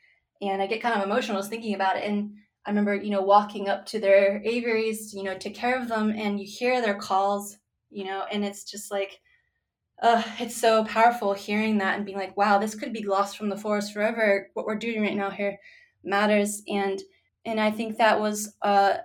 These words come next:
changing point for me personally, because, you know, I went, we went out looking for potential other wild, uh, alala that might be there out in the forest, or,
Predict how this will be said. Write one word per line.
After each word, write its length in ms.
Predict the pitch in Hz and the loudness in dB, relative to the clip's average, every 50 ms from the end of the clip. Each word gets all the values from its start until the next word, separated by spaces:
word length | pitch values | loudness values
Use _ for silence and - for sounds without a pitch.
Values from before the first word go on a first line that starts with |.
| - _ | -10 _
changing 400 | - - - 220 214 214 214 208 | -12 -10 -8 -6 -4 -4 -4 -6
point 220 | 208 208 208 202 - | -6 -6 -8 -8 -6
for 80 | - 202 | -6 -4
me 140 | 202 196 190 | -4 -4 -6
personally, 520 | - - 190 185 190 - - 220 214 214 | -4 -2 -2 -2 -2 -2 -6 -6 -4 -4
because, 600 | 208 220 214 - 226 214 214 214 208 208 208 208 - - _ _ _ _ _ _ _ | -4 -6 -4 -2 0 0 0 0 0 -4 -6 -10 -14 -18 _ _ _ _ _ _ _
you 100 | - 208 | -6 -4
know, 100 | 202 202 | -2 0
I 120 | 202 202 196 | 0 0 0
went, 440 | 196 196 214 220 220 214 - - | 0 0 0 2 2 0 -2 -6
we 120 | - 226 220 | -10 -8 -4
went 120 | 233 233 | -2 0
out 120 | 220 - 208 | 0 2 0
looking 320 | 214 208 208 226 214 214 | 0 0 -2 -4 -4 -4
for 420 | 214 - 214 208 208 202 - - - - | -4 -2 0 2 4 4 4 2 -2 -8
potential 600 | - - - 214 202 208 - 208 196 196 190 190 - | -14 -8 -4 -4 -2 -2 0 2 2 2 2 2 0
other 520 | 202 196 196 196 190 190 196 202 196 196 - _ _ _ _ _ - | 0 2 4 4 4 4 4 2 0 -2 -8 _ _ _ _ _ -4
wild, 440 | 190 190 196 190 196 196 196 - _ _ | -2 0 0 0 0 -2 -4 -8 _ _
uh, 260 | 214 208 202 196 196 196 - _ _ _ _ _ _ - | -10 -8 -6 -6 -6 -8 -12 _ _ _ _ _ _ -2
alala 380 | 196 202 196 190 185 185 190 190 | 0 0 2 2 2 2 2 2
that 180 | 196 180 190 196 | 0 -2 -2 -2
might 200 | 196 180 - - | -6 -6 -8 -10
be 180 | 196 190 196 202 | -10 -10 -6 -6
there 200 | 202 208 - - | -6 -6 -6 -6
out 180 | - 190 - - | -8 -8 -8 -8
in 60 | 196 | -10
the 140 | 196 208 - - _ | -12 -12 -14 -12 _
forest, 400 | 208 202 208 226 220 - - - | -4 -2 -2 -2 -4 -6 -6 -4
or, 220 | 208 202 202 202 | -4 -4 -4 -4